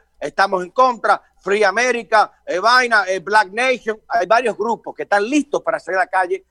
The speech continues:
a no reconocer la victoria cuando la Suprema Corte de Justicia disponga la nulidad de los votos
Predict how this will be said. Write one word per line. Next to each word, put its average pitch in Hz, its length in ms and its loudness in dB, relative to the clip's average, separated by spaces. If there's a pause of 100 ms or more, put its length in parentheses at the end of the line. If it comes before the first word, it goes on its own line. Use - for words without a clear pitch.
(120)
a 160 160 0
no 202 240 -2
reconocer 175 580 -6
la 165 120 -2
victoria 170 340 -6
cuando 143 220 -6
la 127 60 -2
Suprema 147 340 -10
Corte 143 240 -14
de 143 80 -12
Justicia 143 440 -8 (320)
disponga 156 720 0 (200)
la 147 120 2
nulidad 156 460 -2
de 160 100 -8
los 139 140 -8
votos 170 420 -6